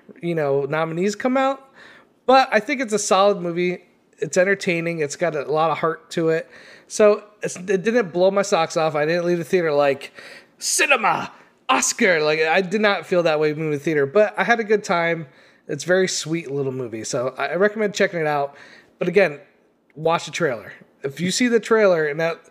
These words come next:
looks like something you would enjoy, that's exactly what you're gonna get when you go see the movie.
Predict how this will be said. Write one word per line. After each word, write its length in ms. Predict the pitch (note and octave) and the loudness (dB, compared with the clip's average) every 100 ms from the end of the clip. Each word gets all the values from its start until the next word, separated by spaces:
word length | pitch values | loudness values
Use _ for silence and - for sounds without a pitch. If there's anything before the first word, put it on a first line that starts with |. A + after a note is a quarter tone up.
| - - - - | -20 -20 -14 -4
looks 240 | F3 F3 | 0 2
like 100 | F3+ | 0
something 380 | - F3 F3+ F3 | 0 0 0 -2
you 80 | E3+ | -2
would 100 | D#3+ | -2
enjoy, 540 | C#3+ D3+ D#3+ F3+ G3 - _ _ _ - | 0 2 4 2 0 -10 _ _ _ -4
that's 180 | D3 D3 | -4 -2
exactly 360 | C#3 C#3+ C#3 | -2 -2 -2
what 100 | C3+ | -4
you're 80 | C#3 | -2
gonna 120 | C3 C3 | -4 -4
get 180 | B2+ | -6
when 80 | A#2+ | -6
you 60 | A#2+ | -10
go 100 | A#2+ | -10
see 140 | - | -10
the 100 | - | -14
movie. 260 | - B2 | -14 -16